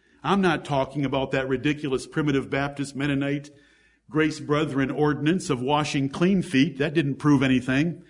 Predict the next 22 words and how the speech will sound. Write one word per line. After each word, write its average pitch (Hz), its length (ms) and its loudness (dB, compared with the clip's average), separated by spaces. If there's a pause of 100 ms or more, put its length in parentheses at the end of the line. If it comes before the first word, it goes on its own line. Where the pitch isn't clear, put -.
(260)
I'm 175 180 -2
talking 151 420 -2
about 143 260 0
washing 151 460 -2
dirty 180 260 4
feet. 107 380 -4 (560)
Do 139 80 -2
you 139 80 4
come 170 280 4
in 185 100 4
with 180 140 4
a 175 60 0
towel? 156 540 -4 (180)
Jesus 147 480 0
girded 175 320 4
himself 180 420 -2
with 170 100 0
a 151 60 0
towel. 185 540 -2 (260)
He 214 200 0
was 151 200 0
ready. 165 420 0